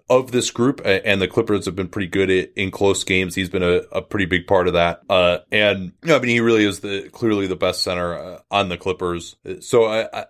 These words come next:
I had him number one. Rose to me was number two. He's played the most minutes out of this group. And yeah, some of that's based on some unsustainable, uh, three-point shooting,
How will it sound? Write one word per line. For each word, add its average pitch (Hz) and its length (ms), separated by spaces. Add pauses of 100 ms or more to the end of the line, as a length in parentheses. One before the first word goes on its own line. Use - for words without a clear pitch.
I 143 120
had 151 240
him 135 180
number 117 260
one. 113 320
Rose 147 320
to 156 100
me 156 60
was 127 120
number 127 160
two. 127 160
He's 117 220
played 120 240
the 95 80
most 98 340
minutes 107 260
out 113 120
of 120 60
this 123 160
group. 123 400
And 101 240
yeah, 135 200
some 151 200
of 139 60
that's 120 180
based 110 340
on 98 180
some 82 160
unsustainable, 92 920
uh, 90 80 (180)
three-point 107 500
shooting, 107 420